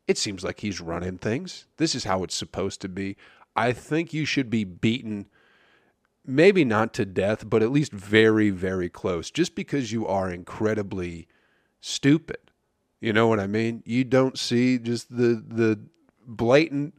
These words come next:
puppeteers behind him that are definitely pulling strings.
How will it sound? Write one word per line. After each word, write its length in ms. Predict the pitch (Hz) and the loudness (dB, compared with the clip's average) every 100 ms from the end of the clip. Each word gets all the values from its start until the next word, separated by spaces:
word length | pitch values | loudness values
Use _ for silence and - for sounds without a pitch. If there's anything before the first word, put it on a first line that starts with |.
| _ _ _ _ _ _ _ _ | _ _ _ _ _ _ _ _
puppeteers 1000 | - 170 160 - 156 139 110 85 - - - | 2 2 2 0 0 2 0 -4 -8 -12 -6
behind 540 | 123 113 101 131 135 110 | 0 0 2 0 -2 -4
him 240 | 98 87 | -6 -4
that 160 | 98 101 | -4 -2
are 80 | 101 | -2
definitely 540 | 101 131 - 117 110 | 0 0 0 -6 -6
pulling 420 | - 98 87 80 | -6 -10 -10 -12
strings. 500 | - - 113 110 - | -10 -4 -2 -2 -6